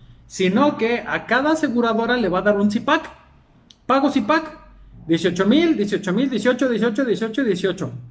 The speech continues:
Porque también muchas personas me preguntan, "Daniel, ¿y si me llevo treinta carros,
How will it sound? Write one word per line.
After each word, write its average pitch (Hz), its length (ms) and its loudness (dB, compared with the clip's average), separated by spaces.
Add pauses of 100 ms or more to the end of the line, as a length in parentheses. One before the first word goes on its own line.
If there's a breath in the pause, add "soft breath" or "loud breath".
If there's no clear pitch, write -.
(1000 soft breath)
Porque 180 200 0
también 208 300 2
muchas 240 280 2
personas 226 440 -2
me 202 120 2
preguntan, 196 440 -2
"Daniel, 247 540 0
¿y 185 80 -4
si 180 140 -6
me 170 180 0
llevo 277 320 2
treinta 285 500 0
carros, 294 580 2